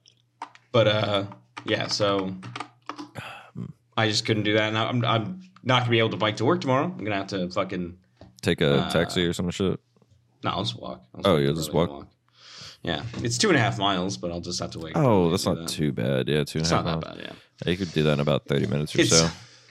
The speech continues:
Speaker 1: yeah, it's more
Speaker 2: Yeah.
Speaker 1: of, like, yeah, I could do it. I could definitely do it in at least, like,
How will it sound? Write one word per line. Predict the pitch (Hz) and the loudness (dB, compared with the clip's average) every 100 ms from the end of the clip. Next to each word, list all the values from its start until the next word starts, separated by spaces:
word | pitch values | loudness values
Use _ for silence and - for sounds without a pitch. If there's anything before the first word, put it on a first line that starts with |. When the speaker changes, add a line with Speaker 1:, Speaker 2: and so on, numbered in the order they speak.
| - | -10
Speaker 1:
yeah, | 139 120 95 | 0 2 2
it's | 80 120 | 2 2
more | 139 156 | 4 6
Speaker 2:
Yeah. | 131 | 4
Speaker 1:
of, | 113 | 4
like, | 101 92 92 - - _ _ _ - | 2 0 -2 -10 -16 _ _ _ -8
yeah, | 95 85 | -2 -2
I | |
could | 117 | 0
do | 143 143 | 4 4
it. | |
I | 107 | 4
could | 131 | 2
definitely | 180 151 123 | 2 4 4
do | 117 | 4
it | 101 | 4
in | |
at | 95 | 2
least, | 92 90 | 0 -2
like, | 92 82 - | -2 -4 -8